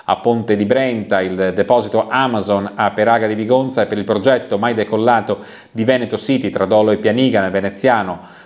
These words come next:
Sposato, padre di due figli, aveva una grande passione per la caccia, passione che le ha portato appunto in Crimea,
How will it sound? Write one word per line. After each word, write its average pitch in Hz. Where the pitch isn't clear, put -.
Sposato, 135
padre 120
di 101
due 110
figli, 131
aveva 104
una 107
grande 147
passione 120
per 104
la 101
caccia, 92
passione 120
che 104
le 107
ha 104
portato 113
appunto 117
in 104
Crimea, 101